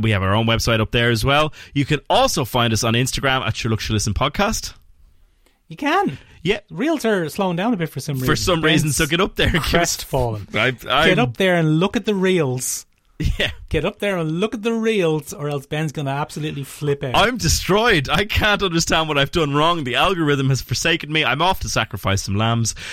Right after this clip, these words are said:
Speaker 1: Um, <laughs> the TikTok as well, Michael, was Sure Look, Sure Listen. Um,
Speaker 2: Uh, yeah.
Speaker 1: but the
Speaker 2: Yeah,
Speaker 1: best
Speaker 2: yeah.
Speaker 1: way to get in touch with us and have a bit of banter,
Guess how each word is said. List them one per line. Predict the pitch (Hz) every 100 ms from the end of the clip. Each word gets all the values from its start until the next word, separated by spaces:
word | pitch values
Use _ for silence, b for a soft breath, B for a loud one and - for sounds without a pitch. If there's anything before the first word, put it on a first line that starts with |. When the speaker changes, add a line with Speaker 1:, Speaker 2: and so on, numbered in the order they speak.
| 160 -
Speaker 1:
Um, | 131 131 131 135
<laughs> | -
the | 156 135 -
TikTok | - 240 240 - 226
as | 185 170
well, | 175 175
Michael, | 165 160 156
was | 147
Sure | - 147
Look, | 143
Sure | - 123
Listen. | 151 175 165 - _ - _ _ - B 147 B B
Um, | 123 123 117 107 107 - _
Speaker 2:
Uh, | 139 123
yeah. | 123 143 _
Speaker 1:
but | 185 -
the |
Speaker 2:
Yeah, | 147
Speaker 1:
best | 131 240 240 -
Speaker 2:
yeah. | 170
Speaker 1:
way | 113 101
to | -
get | 135 165
in | -
touch | 165 -
with | 120
us | 113 117
and |
have | 131 160
a |
bit | 143
of | 123
banter, | 110 104 107 104